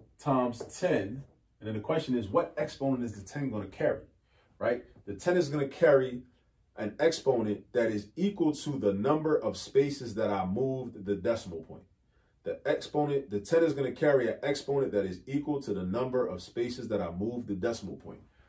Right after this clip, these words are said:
So I moved the decimal point one, two, three, four, five, six, seven, eight spaces. Eight spaces. Now, I would, now, the, then the next question is, should it be a positive eight or should it be a negative eight?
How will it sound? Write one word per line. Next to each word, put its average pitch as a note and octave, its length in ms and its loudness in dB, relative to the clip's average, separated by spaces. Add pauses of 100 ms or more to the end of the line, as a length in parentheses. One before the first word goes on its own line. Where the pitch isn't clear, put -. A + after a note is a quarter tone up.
So F#2 200 -6
I F3+ 160 4
moved D#3+ 180 2
the C3+ 140 4
decimal B2+ 320 2
point A#2+ 460 0 (800)
one, C3+ 400 4
two, A#2+ 320 -2 (100)
three, E3+ 420 -2 (280)
four, B2 400 2
five, G2 400 -2
six, - 560 -10 (340)
seven, C3 520 0
eight D#3+ 260 0
spaces. - 580 -2 (460)
Eight D3 200 0
spaces. C#3+ 520 -4 (260)
Now, A2+ 280 -2
I D3+ 120 8
would, D#3 220 6
now, B2 200 0
the, G#2+ 160 -4
then F3 180 6
the E3 60 4
next G#3 240 4
question C3+ 360 4
is, A#2+ 220 -2 (240)
should - 180 -6
it G2+ 60 -4
be G2+ 100 -2
a G2 40 0
positive A2+ 460 -2
eight E3+ 220 -4 (280)
or - 80 -10
should - 180 -8
it G#2 40 -4
be B2+ 80 0
a B2+ 60 0
negative F#3 320 -6
eight? - 140 -18